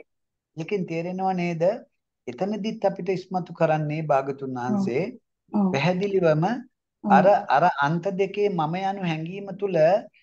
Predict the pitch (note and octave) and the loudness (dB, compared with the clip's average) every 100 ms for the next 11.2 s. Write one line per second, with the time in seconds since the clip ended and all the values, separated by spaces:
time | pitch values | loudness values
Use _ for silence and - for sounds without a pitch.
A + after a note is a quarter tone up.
0 | _ _ A3 F#3+ F#3 F3+ C#3+ D#3+ - - | _ _ 2 4 2 0 2 2 2 2
1 | C#3 D#3+ A#3+ - _ _ - G3+ E3 G3 | 2 0 -6 -14 _ _ -2 2 4 4
2 | G3+ A3+ G3+ A#3 F3+ C3 - - _ _ | 2 0 2 2 2 -2 -6 -16 _ _
3 | _ G#3 G3+ F#3 F3 E3 - C#3+ D#3+ E3+ | _ 4 6 6 2 -2 -10 -2 0 2
4 | G#3 A3 G#3+ G3 F3+ E3 E3 F#3+ F#3 D#3 | 2 0 -4 -8 -4 -4 0 2 4 6
5 | E3+ A#3+ - _ _ - A#2+ F3+ F#3+ G3 | 4 2 -6 _ _ -2 6 6 6 2
6 | G3 G#3+ - D#3+ F3+ F3+ G#3 A3+ A3+ A3 | 2 0 -2 -6 -6 -2 -2 -2 -4 -4
7 | A3 D#3+ A2+ F#2+ _ _ _ _ - F#3+ | -2 -4 -6 -14 _ _ _ _ 0 4
8 | F3+ B2+ - - C#3+ G3+ A#3+ A#3 A#3+ A3+ | 4 0 -6 -6 0 4 4 4 2 2
9 | A3+ G3 F3 E3+ E3 F#3 B3+ - _ _ | 0 -4 -2 -2 -2 -4 -4 -10 _ _
10 | C3 D#3+ A3 A3+ G3 F#3 B3 A#3 D3 A#2+ | -2 2 0 2 0 0 -4 -4 -6 -8
11 | G2 - | -12 -18